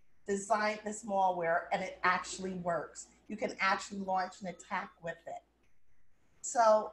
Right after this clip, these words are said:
the I B M researchers packaged the malicious WannaCry malware in an artificial intelligence wrapper to produce what is called a targeted attack.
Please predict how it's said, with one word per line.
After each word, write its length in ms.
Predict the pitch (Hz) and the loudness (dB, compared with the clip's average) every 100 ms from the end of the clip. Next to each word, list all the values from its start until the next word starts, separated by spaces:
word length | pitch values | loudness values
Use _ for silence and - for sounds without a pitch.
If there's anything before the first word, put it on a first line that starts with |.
| - | -12
the 160 | 233 - | -8 0
I 220 | 277 349 | 2 2
B 80 | 339 | -2
M 180 | 311 285 | -2 -4
researchers 840 | 262 269 - 208 214 202 202 - - - | -6 -8 -4 -6 -6 -6 -6 -10 -18 -2
packaged 640 | 226 226 - 185 - - - - - | 2 2 0 -6 -8 -10 -16 -18 0
the 80 | 220 | 2
malicious 680 | 214 208 233 - 226 214 - - 208 | 2 0 0 0 0 -2 -4 -8 -6
WannaCry 840 | 208 247 294 285 - 202 180 180 175 | 4 6 6 0 -4 4 4 4 6
malware 680 | 180 180 175 160 160 180 - _ _ _ | 6 6 4 -4 -4 -4 -10 _ _ _
in 100 | 240 | -4
an 180 | 226 202 - | 0 -2 2
artificial 640 | 226 247 269 - 262 - 208 | 6 6 4 -4 -8 -6 -6
intelligence 760 | 208 226 196 196 196 185 - 185 | -6 2 4 4 -2 -12 -14 -4
wrapper 640 | 208 214 214 - 160 160 - _ - - - | 2 2 0 -4 -4 -4 -8 _ -20 -16 -8
to 120 | 311 311 | -6 -6
produce 560 | 254 214 262 240 220 | -12 -10 -8 -6 -4
what 140 | 233 254 | 0 0
is 120 | 262 | 0
called 320 | - 214 220 185 | 4 6 6 0
a 140 | 180 - - | -10 -10 4
targeted 560 | 214 214 208 196 190 - _ | 6 6 2 -6 -6 -10 _
attack. 520 | - - - 180 156 | -16 -16 -4 -2 0